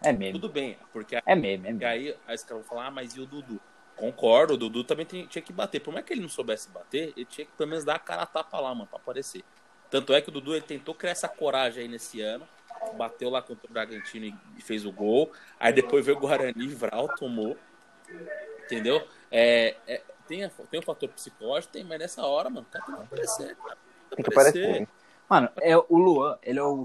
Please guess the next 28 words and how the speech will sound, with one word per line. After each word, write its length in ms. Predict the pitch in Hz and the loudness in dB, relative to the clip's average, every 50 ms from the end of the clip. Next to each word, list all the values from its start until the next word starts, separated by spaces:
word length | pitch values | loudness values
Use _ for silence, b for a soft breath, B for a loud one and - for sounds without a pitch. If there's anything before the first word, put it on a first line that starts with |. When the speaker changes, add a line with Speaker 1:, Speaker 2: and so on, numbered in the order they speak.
| 117 127 | -6 -4
Speaker 1:
melhor 420 | 131 143 151 135 127 131 147 147 120 | -2 0 2 4 4 6 6 4 4
jogador 340 | 120 113 117 113 113 110 | 0 -2 -4 -2 -2 -4
do 100 | 104 110 | -8 -8
time. 280 | 101 - - - 98 107 | -12 -12 -12 -8 -4 -2
Ele 100 | 110 135 | 0 2
é 40 | 139 | 2
o 60 | 143 | 0
jogador 280 | 123 131 127 127 139 139 | 0 0 0 2 0 0
com 160 | - - 123 | -2 -4 -4
mais 560 | 117 123 135 156 160 156 - - - - - - - _ _ _ - | 0 2 2 2 2 0 -2 -4 -10 -14 -16 -20 -20 _ _ _ -2
habilidade 520 | 120 120 123 120 117 123 120 123 120 110 | 0 2 2 2 4 6 6 4 4 2
técnica. 420 | - - 113 107 - 110 - - - - | 0 2 2 2 0 -4 -8 -6 0 4
Mano, 200 | 165 180 151 - - | 4 4 4 2 -4
o 80 | - 120 | -4 -2
Luan 220 | 123 131 131 - | 0 2 4 6
é 60 | 123 | 6
o 80 | 131 139 | 6 6
cara 280 | - - 165 165 175 170 | 6 6 6 6 6 4
que, 120 | - - - - - | 0 -6 -14 -12 -8
porra, 340 | - 190 143 113 107 107 - - _ _ | -4 -2 -2 -2 -2 -4 -6 -12 _ _
três 280 | - 160 185 208 185 175 | -2 0 0 0 0 -2
anos 160 | 175 170 151 | -4 -4 -2
atrás 300 | 165 151 - 151 156 151 | -2 0 0 -2 -2 -2
foi 120 | - - 160 | -2 -4 -4
o 60 | 151 | -4
rei 160 | 131 139 156 | -4 -6 -4
da 100 | 156 160 | -2 -2
América. 400 | 151 135 127 123 117 - 190 - | -2 -4 -6 -8 -8 -10 -14 -20